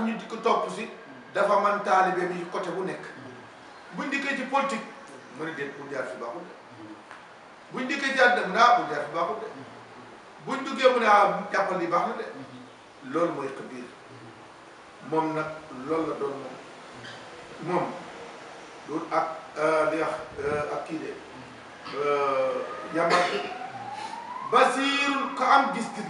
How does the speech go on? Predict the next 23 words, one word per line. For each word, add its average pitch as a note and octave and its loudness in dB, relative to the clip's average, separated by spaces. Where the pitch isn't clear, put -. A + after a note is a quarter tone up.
la. D3 0
Waaye F#3 10
bu E3+ 0
maykat D#3+ 0
la. D#3 -2
Woo D#3+ 6
ma D#3+ 2
muxsitun, D#3+ -6
ku F#3 -10
maandu F3 -6
la. - -14
Cay, - 4
Baay - -2
Ñas. - -10
Xam C4 6
nga C#4 6
lii C4 2
mooy A3 2
tagg, - -2
tagg C#4 6
boo B3+ 10
xamante F#3+ 2
ni - -4